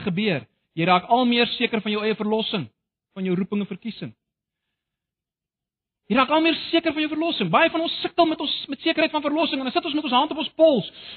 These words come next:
Is ek gered, is ek nie gered nie? Het ek daai tyd, was ek opreg daai tyd toe ek die Here aangeneem het, was ek nie?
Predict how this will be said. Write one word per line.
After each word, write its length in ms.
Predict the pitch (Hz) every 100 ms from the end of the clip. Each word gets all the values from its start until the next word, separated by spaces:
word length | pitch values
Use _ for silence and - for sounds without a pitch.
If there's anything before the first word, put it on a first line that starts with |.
| - -
Is 60 | 330
ek 80 | -
gered, 240 | 311 311
is 120 | 294
ek 80 | 269
nie 80 | 277
gered 260 | 262 233 -
nie? 80 | - - -
Het 160 | 277 311
ek 60 |
daai 180 | 269 311 311
tyd, 80 | 254
was 160 | 294
ek 80 | 339
opreg 320 | 320 269 311 262
daai 120 | 294
tyd 100 | 294
toe 80 | 294
ek 80 | 269
die 80 | 285
Here 140 | 302
aangeneem 320 | 311 - 285
het, 80 | 269
was 140 | 240 -
ek 80 | 247
nie? 140 | 254